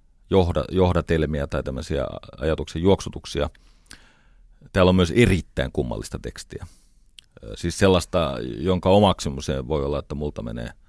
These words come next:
vielä seuraavakin ikä, vaikka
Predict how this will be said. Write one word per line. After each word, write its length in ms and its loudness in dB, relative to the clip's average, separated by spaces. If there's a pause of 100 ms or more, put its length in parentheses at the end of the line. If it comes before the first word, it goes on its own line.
(380)
vielä 120 -8
seuraavakin 600 0 (1040)
ikä, 220 -4
vaikka 320 -6